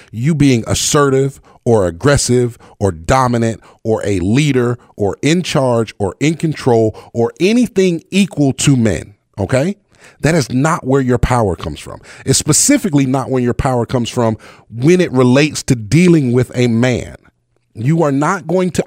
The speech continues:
out-dominate a man. He might allow you to because he's in love with you or because he's got mama problems. But you, on, on the regular, the way that we are set up as individuals, you are not going to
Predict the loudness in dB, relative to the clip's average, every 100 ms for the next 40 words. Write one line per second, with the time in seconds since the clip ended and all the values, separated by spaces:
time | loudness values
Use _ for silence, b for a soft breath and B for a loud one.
0 | -2 -2 -4 -4 0 0 0 0 -2 -2
1 | -4 -2 -4 -6 -14 B B -2 0 2
2 | -2 -2 -2 0 0 0 0 0 0 -2
3 | -4 -4 -2 -2 -2 -2 -2 0 0 0
4 | -4 -8 -18 -20 B B -2 0 0 0
5 | -2 -2 -2 -2 -2 0 -2 -2 -2 0
6 | -2 -4 -6 -6 -10 -18 -20 B B -4
7 | 0 2 2 0 -8 _ 0 0 -2 -6
8 | -2 0 0 2 2 2 2 0 -4 -8
9 | -4 -2 0 2 2 0 -2 -2 -2 -2
10 | -2 -2 -2 -2 -4 -2 -2 -2 -2 -2
11 | -2 -2 -2 -4 -4 B B -2 0 0
12 | -2 -2 -4 -2 -2 -2